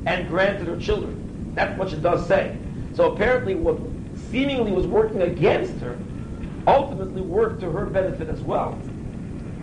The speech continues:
As a result, the idea of shtika, of silence, in the face of tremendous questions, is what we're talking about over here.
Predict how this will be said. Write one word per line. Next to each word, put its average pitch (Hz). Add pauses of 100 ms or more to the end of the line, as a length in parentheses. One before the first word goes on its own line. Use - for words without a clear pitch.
(300)
As 277
a 226
result, 190 (760)
the 175
idea 165
of 117
shtika, - (760)
of 156
silence, 185 (840)
in 190
the 180 (100)
face 160
of - (680)
tremendous 330
questions, - (1040)
is 165
what 185
we're 160
talking 143
about 104
over 95
here. 95